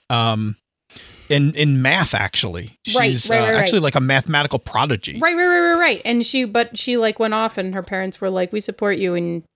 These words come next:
Speaker 2: you know, doing what you love."
Speaker 1: Uh-huh.
Speaker 2: Mm-hmm.
Speaker 1: Yeah. Um, and, and Michelle was, uh, Michelle's, uh, the lead gu-, um,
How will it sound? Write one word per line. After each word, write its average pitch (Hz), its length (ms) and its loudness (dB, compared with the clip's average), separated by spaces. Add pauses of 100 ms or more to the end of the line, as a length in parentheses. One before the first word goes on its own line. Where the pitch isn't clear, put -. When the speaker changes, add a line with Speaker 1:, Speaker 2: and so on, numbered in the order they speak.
Speaker 2:
you 196 120 -2
know, 175 160 -2
doing 185 260 -2
what 175 100 -4
you 175 120 -6
love." 180 300 -8 (800)
Speaker 1:
Uh-huh. 190 200 0 (160)
Speaker 2:
Mm-hmm. 226 260 -8 (1120)
Speaker 1:
Yeah. 147 220 0 (440)
Um, 120 460 0
and, 160 160 2
and 180 200 2
Michelle 190 420 2
was, 180 320 0
uh, 151 220 2
Michelle's, 151 580 0
uh, 143 200 2
the 139 80 -2
lead 127 240 -2
gu-, 139 180 -4
um, 123 340 -2